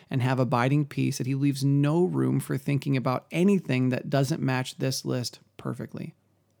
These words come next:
Moms and dads, this can be done. Don't shortchange God. If you find yourself thinking, "That's too hard," or, "I've tried it and it doesn't work," or, "But you don't know my kids," or, "That will never work in my home,"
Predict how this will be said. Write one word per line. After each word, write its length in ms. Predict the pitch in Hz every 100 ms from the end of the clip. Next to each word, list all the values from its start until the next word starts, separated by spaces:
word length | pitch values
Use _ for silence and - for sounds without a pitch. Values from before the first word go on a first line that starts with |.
| _ _ _ _ _ _ _ _ -
Moms 340 | 135 131 135
and 120 | 135
dads, 340 | 127 123 135 - _ _ _ _ _
this 240 | 151 139 -
can 480 | - 139 131 120 127
be 140 | 123
done. 320 | 123 120 127 135 _ _ _ _ _ _
Don't 220 | - 190 -
shortchange 580 | - 135 135 123 131
God. 320 | 135 110 - - _ _ _ _ _ _ - - -
If 140 | 160
you 80 | 185
find 260 | 151 208 226
yourself 380 | 226 202 190
thinking, 480 | 143 175 165 156 139
"That's 260 | 160 208 -
too 220 | - 226
hard," 580 | 202 233 240 202 170 143
or, 360 | - 156 156 -
"I've 200 | 165 165
tried 320 | - 175 196
it 60 | 190
and 80 |
it 60 | 160
doesn't 280 | 170 175 190
work," 480 | 196 233 214 143 -
or, 380 | 165 160 160 156
"But 320 | 139 147 185
you 100 | 175
don't 260 | 202 185
know 140 | 160 143
my 160 | 127
kids," 640 | 117 - 269 240 139 131 151
or, 280 | 139 143
"That 160 | 139 -
will 140 | 156
never 480 | 135 131 151 139 151
work 380 | 135 127 139 -
in 100 | 123
my 160 | 123 120
home," 460 | - 139 147 127